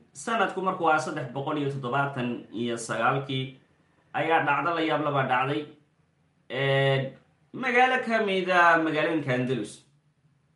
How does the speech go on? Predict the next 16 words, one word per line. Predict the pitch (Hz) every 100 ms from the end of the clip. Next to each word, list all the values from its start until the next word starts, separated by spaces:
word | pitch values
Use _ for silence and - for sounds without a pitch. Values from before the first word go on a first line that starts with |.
| -
ayaa | 147 160 160 147 139
kacdoon | 143 147 175
baa | 147
ka | 143 139
kacay. | 135 131 143 -
Kacdoonkana | 151 151 202 180 175 165
waxaa | 175 139 139
ka | 170
dambeeyey | 143 127 143 170
wiil | 175 233 220 147 -
uu | 143 139
dhalay | 139 147 202 208
Xaajib | - 151 170 135
al-Mansuur. | 123 120 117 117 113 - - _ _ _ _ _ _ -
Xaajib | 135 139 117
al-Mansuur, | 113 113 113 143 123